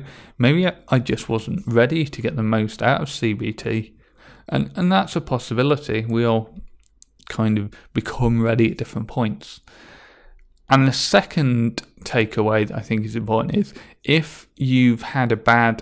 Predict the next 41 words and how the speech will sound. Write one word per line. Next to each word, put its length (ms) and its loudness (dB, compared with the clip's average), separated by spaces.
experience 1080 0
previously 720 2
with 160 -8
C 220 -2
B 160 -8
T, 240 -6
which 160 -8
some 240 -2
people 300 -4
have, 440 -4
that 200 -6
kind 220 2
of 120 -4
puts 380 8
you 100 6
off, 300 4
and 100 0
maybe 220 2
you've 160 0
been 220 -2
back 260 0
to 140 -10
the 100 -4
G 260 -2
P 380 -2
and 180 -6
they've 160 -8
said, 300 -4
"Well, 280 6
we 80 0
should 180 -10
really 220 2
refer 420 -2
you 160 0
for 180 -14
C 220 -4
B 160 -4
T 300 -2
again," 460 -2
and 180 -6
you, 100 -10